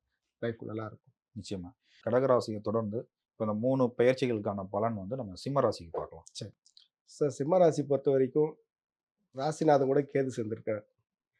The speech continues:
Speaker 1: இவங்க தான் ரொம்ப போராட்டமான வாழ்க்கை. ஏன்னா கேது வந்து மனோ-, சந்திரன் வந்து மனோகாரகன்.
Speaker 2: ம்.
Speaker 1: இவரு வந்து கேது வந்து ஞானி. என்ன பண்றது, என்ன தெரி-, அதாவது ரெண்டு புத்திசாலி சேர்ந்தா எப்படி இருக்கும்?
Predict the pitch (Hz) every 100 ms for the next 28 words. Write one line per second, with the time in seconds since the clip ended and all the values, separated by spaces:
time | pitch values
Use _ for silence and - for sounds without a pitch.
0 | _ _ _ - 131 160 170 180 170 151
1 | 156 139 151 156 156 147 156 135 123 -
2 | - _ - - - 147 165 180 170 -
3 | _ _ _ _ _ _ _ _ _ _
4 | _ - 151 185 175 156 190 156 147 -
5 | - 131 139 156 185 147 160 135 147 135
6 | 113 104 107 - 123 87 - _ - 143
7 | 185 170 190 185 175 165 151 156 131 131
8 | 131 113 _ _ _ _ _ 123 165 202
9 | 180 160 165 160 165 165 165 170 170 165
10 | 190 214 190 185 226 233 214 180 180 180
11 | 165 175 160 160 -